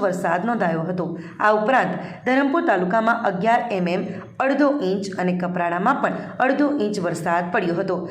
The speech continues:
પવન સાથે પડેલા આ કમોસમી વરસાદના કારણે ખેડૂતોના ઊભા પાકને નુકસાન થવાની ભીતિ સેવાઈ રહી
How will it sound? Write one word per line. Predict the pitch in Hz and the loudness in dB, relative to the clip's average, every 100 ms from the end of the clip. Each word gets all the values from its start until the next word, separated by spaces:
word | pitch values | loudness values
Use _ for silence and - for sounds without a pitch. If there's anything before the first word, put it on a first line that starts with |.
| - - | -12 -4
પવન | 262 269 311 311 | 2 4 4 4
સાથે | 311 311 | 2 2
પડેલા | 233 190 214 220 214 | 2 2 4 2 2
આ | 185 185 | 0 2
કમોસમી | 233 247 247 247 208 | 2 2 0 -2 -2
વરસાદના | 175 - 190 196 214 214 | -2 -2 -2 -2 -2 0
કારણે | 175 247 180 175 - - | 0 2 0 -4 -8 -4
ખેડૂતોના | 233 214 208 196 185 214 | 0 2 2 0 0 -2
ઊભા | 190 226 254 208 | 0 0 2 2
પાકને | 220 220 208 | 2 0 0
નુકસાન | 214 175 - 170 175 | 0 -2 -2 -4 -4
થવાની | 170 170 170 160 190 | -4 -4 -4 -4 -2
ભીતિ | 269 202 - - - | -2 -2 -4 -6 -4
સેવાઈ | 254 214 226 170 | 0 2 2 0
રહી | 175 | 0